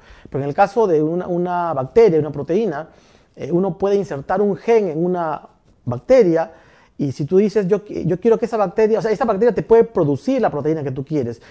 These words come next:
Y si tú quieres más, simplemente cultivas la bacteria y, y tienes más. O sea, eh,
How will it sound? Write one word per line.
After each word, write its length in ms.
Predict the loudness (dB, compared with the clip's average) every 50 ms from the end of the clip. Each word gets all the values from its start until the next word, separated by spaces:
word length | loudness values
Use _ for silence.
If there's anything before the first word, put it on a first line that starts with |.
| -20 _
Y 60 | -8
si 80 | -6 -4
tú 140 | -4 -2 -2
quieres 240 | -2 -2 -2 0 -2
más, 440 | -2 -2 -2 -4 -6 -10 -18 -20 _ _ -20 -20 -12
simplemente 420 | -6 -4 -2 -2 -2 0 0 -2
cultivas 400 | 0 -2 -2 -2 -2 -2 -2 -2 -2
la 60 | -2
bacteria 600 | -2 -2 0 2 2 2 4 4 2 2 0 -2 -4
y, 360 | -6 -6 -6 -8 -10 -10 -12
y 60 | -8
tienes 180 | -6 -4 -4 -2
más. 320 | -4 -4 -6 -8 -12 _ _ _ _ _ _ _ _ _ _ _ _ _ _
O 20 |
sea, 220 | -12 -12 -12 -12 -12 -12
eh, 280 | -10 -8 -8 -8 -8